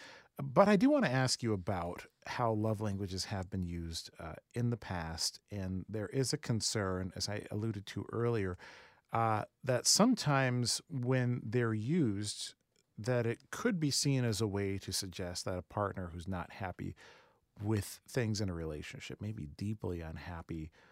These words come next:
uh, with how a partner is behaving or sharing the,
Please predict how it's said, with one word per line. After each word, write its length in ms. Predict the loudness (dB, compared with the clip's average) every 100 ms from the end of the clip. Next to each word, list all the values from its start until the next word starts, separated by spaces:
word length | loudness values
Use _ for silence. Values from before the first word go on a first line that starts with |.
| _ _ -16
uh, 200 | -14 -10
with 240 | -8 -8
how 280 | -6 -6 -6
a 200 | -8 -6
partner 380 | -6 -4 -6 -8
is 120 | -10
behaving 560 | -14 -6 -4 -2 -4 -6
or 140 | -8
sharing 520 | -8 -6 -4 -4 -6
the, 120 | -8